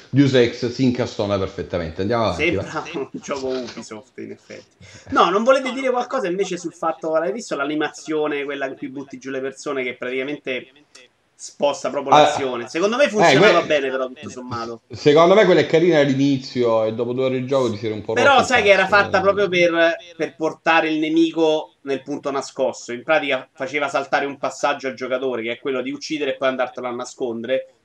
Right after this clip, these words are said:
Speaker 2: Lui con
Speaker 1: Mm.
Speaker 2: quell'animazione del cazzo te lo nascondeva
Speaker 1: È
Speaker 2: un po' da
Speaker 1: vero,
Speaker 2: solo.
Speaker 1: è
Speaker 2: Secondo
Speaker 1: vero,
Speaker 2: me,
Speaker 1: è vero.
Speaker 2: tutto sommato, non funzionava male.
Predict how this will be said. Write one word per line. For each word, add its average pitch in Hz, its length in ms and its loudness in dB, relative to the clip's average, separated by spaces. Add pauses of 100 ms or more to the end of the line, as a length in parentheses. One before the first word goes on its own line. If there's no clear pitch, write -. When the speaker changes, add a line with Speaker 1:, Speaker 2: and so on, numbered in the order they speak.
Speaker 2:
Lui 156 140 -4
con 131 140 -2
Speaker 1:
Mm. - 20 -12
Speaker 2:
quell'animazione 147 600 -4
del 147 140 -2
cazzo 131 360 -4
te 127 60 -8
lo 123 80 -6
nascondeva 92 440 -4
Speaker 1:
È - 20 0
Speaker 2:
un 87 60 -2
po' - 80 -8
da - 60 -8
Speaker 1:
vero, 104 120 -2
Speaker 2:
solo. 104 40 2
Speaker 1:
è 98 40 2
Speaker 2:
Secondo 95 320 0
Speaker 1:
vero, - 20 0
Speaker 2:
me, 180 60 2
Speaker 1:
è - 40 2
vero. - 120 -6
Speaker 2:
tutto 139 80 -12
sommato, 165 720 -4
non 131 100 -10
funzionava 123 540 -10
male. 113 320 -10